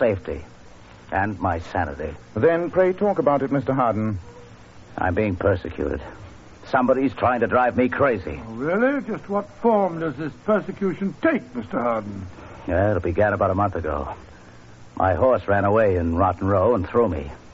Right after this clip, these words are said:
Speaker 1: Maybe it was an accident, maybe not. I've heard of burrs under saddles. And then, last night
Speaker 3: Something else happened?
Speaker 1: Someone destroyed Methuselah.
Speaker 2: Methuselah? An old retainer of yours, Mister Harden?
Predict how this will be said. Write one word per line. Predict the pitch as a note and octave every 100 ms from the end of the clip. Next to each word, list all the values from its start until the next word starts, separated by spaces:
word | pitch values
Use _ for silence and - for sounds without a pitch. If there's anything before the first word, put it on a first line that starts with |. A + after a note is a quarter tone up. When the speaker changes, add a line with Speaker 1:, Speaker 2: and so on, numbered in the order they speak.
| - -
Speaker 1:
Maybe | C3 C3 C3
it | C3+
was | A#2
an | A#2 C3+
accident, | B2 E2 D#2+
maybe | A2 C3 B2+
not. | C3+ G#2+ - - - - - - - - - -
I've | - D2+ C#2
heard | G2 D#2
of | D2+ -
burrs | G#2+ G#2 F#2
under | F2 E2
saddles. | D#2+ G#2+ F2 D2 E2 - - - - - - - - - - - -
And | D#2+
then, | E2+ F2+ G2 G2 E2+ - -
last | F2 F2 -
night | F2+ F2+ G2+ - - - - - - - - -
Speaker 3:
Something | F#3 D3+ F3+ F3 E3 E3
else | - G#3 A3+
happened? | - B3+ B3+ F4+ - - - - - - - - - - - -
Speaker 1:
Someone | G2 F#2 F#2 G#2+
destroyed | - - F#2+ F#2+ F#2+
Methuselah. | E2+ G#2 G2 D#2 C#2+ - - - - -
Speaker 2:
Methuselah? | G2+ B2 F#2+ F2 A#2 G3+ A3+ - - - - - - -
An | C#3
old | D#3 E3+ D#3+
retainer | D#3+ E3 D#3+ D#3
of |
yours, | C#3+ D#3 D#3
Mister | D#3 D3
Harden? | C#3+ C#3+ D3 G#3 A#3